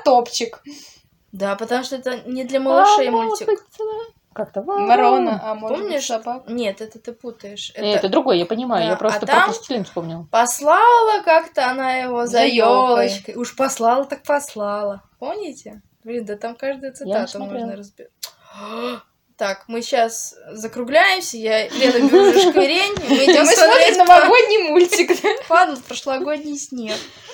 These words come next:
Speaker 3: Ну,
Speaker 2: Да.
Speaker 3: у меня столько всего, что я не смотрела и не читала, так что
Speaker 1: Ну,
Speaker 3: это
Speaker 1: кстати,
Speaker 3: большой
Speaker 1: да,
Speaker 3: список.
Speaker 1: жизнь большая, еще можно все успеть.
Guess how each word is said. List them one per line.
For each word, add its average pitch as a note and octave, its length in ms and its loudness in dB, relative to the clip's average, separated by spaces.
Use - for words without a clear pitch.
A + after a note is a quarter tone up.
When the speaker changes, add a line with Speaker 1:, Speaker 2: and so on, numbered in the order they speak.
Speaker 3:
Ну, A3+ 160 -18
Speaker 2:
Да. A3+ 120 0
Speaker 3:
у A3+ 40 0
меня A3 140 2
столько A3+ 280 -2
всего, G3 240 -4
что F#3+ 200 -10
я F#3+ 60 -8
не F#3+ 60 -10
смотрела G3 380 -2
и G3 40 -4
не G3+ 100 -8
читала, F4+ 360 -4
так B3 160 -16
что - 140 -20
Speaker 1:
Ну, G3+ 140 -14
Speaker 3:
это A#3+ 80 -12
Speaker 1:
кстати, A#3 160 -4
Speaker 3:
большой A#3 200 -2
Speaker 1:
да, G3 160 2
Speaker 3:
список. C#4 260 -6
Speaker 1:
жизнь B3+ 60 -6
большая, A#3+ 420 -6
еще A#3 200 -12
можно A3+ 320 -16
все G#3 220 -18
успеть. G3 420 -20